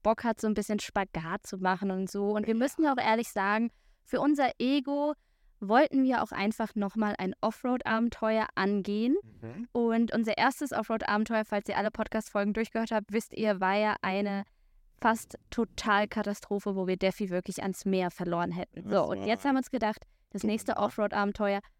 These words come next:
Speaker 1: weit weg vom Meer.
Speaker 2: Ja.
Speaker 1: Ob's besser war, <laughs> das erzählen wir euch gleich.
Speaker 2: In den Bergen auf zweitausend Höhenmeter, wo wir gestartet sind.
Speaker 1: Gestartet und wir, uns war das nicht mal bewusst, dass wir so hoch schon starten.
Speaker 2: Nee.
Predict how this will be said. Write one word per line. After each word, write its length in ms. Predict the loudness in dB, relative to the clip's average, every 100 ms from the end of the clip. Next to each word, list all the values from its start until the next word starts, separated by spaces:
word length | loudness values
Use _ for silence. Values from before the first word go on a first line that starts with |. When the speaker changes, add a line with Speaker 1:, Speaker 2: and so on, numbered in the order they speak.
| -2
Speaker 1:
weit 280 | 0 0 0
weg 180 | -2
vom 200 | -2 0
Meer. 260 | 2 2 -2 -4 -4
Speaker 2:
Ja. 100 | -4 _
Speaker 1:
Ob's 240 | 0 0 2
besser 380 | 2 4 4
war, 120 | 6 2
<laughs> 180 | 0 -4
das 100 | -2
erzählen 320 | 0 2 2
wir 60 | 2
euch 40 | 0
gleich. 260 | 2 0 0
Speaker 2:
In 180 | 0 2
den 160 | 2
Bergen 320 | 4 4 2 -2
auf 100 | -6
zweitausend 880 | -10 -6 -2 -4 -2 -2 0 -2 0
Höhenmeter, 420 | 2 2 0 0
wo 80 | 0
wir 80 | 0
gestartet 460 | 2 2 2 0
sind. 200 | -4 -6 -4
Speaker 1:
Gestartet 580 | -6 -2 2 4 4
und 60 | 0
wir, 120 | 0
uns 180 | -2 2
war 120 | 2
das 120 | 2 0
nicht 120 | -4
mal 100 | -2
bewusst, 600 | -2 -2 0 0 0 -4
dass 180 | -4 0
wir 160 | 0
so 160 | 0 -2
hoch 180 | -4 -4
schon 180 | -4 -2
starten. 400 | 0 0 0
Speaker 2:
Nee. 60 | -6